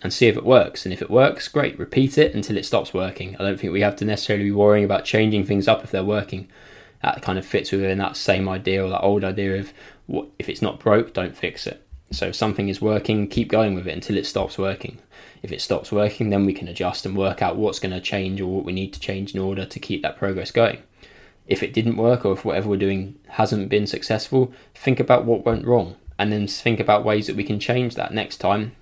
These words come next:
to maybe make a better change or make something that's gonna be effective and work. So I think it's important to commit to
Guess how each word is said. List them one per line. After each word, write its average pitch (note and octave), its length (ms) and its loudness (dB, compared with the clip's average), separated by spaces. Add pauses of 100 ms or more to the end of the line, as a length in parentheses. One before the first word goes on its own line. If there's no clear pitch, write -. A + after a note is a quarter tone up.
(140)
to - 120 -4
maybe G2+ 340 2
make G2 440 -4 (220)
a F2+ 120 -2
better G2 260 -2
change G2 400 -4
or G2 80 -2
make G2+ 220 -2
something G2 280 -6
that's D2 160 -8
gonna F#2+ 180 -4
be F#2 220 -4
effective - 560 -6
and F#2+ 260 -4
work. F#2 360 -8 (720)
So F#2+ 140 -2
I - 20 -2
think G2+ 180 -2
it's - 220 -6
important G2 460 0
to F#2+ 160 -4
commit G#2+ 300 -2
to G#2+ 200 -4